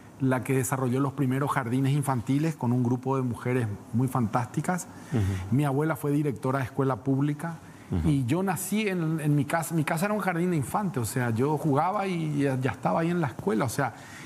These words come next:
Speaker 1: viví y mamé la escuela, ¿verdad? Y después, bueno, me especialicé en psicología, en orientación educacional, eh, hice cursos de, eh, diplomados en desarrollo de inteligencia, eh, también en,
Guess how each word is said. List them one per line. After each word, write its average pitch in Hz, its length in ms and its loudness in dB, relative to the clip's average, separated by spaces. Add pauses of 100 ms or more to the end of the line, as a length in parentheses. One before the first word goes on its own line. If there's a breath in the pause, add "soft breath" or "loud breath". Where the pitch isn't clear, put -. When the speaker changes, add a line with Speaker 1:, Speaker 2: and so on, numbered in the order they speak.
(160 loud breath)
Speaker 1:
viví 143 480 2
y 202 60 -2
mamé 156 320 0
la 156 100 0
escuela, 120 460 -2
¿verdad? 107 240 0
Y 175 80 2
después, 226 420 0 (340 loud breath)
bueno, 196 320 0
me 175 140 0
especialicé 156 640 0
en 170 80 -2
psicología, 165 600 0
en 175 100 0
orientación 151 480 0
educacional, 156 840 0 (340 loud breath)
eh, 147 220 4
hice 151 220 0
cursos 151 400 0
de, 139 260 2 (400)
eh, 135 380 2 (260)
diplomados 147 600 2
en 160 80 0
desarrollo 139 360 0
de 151 60 2
inteligencia, 151 1120 0
eh, 139 420 2
también 135 420 2
en, 135 380 0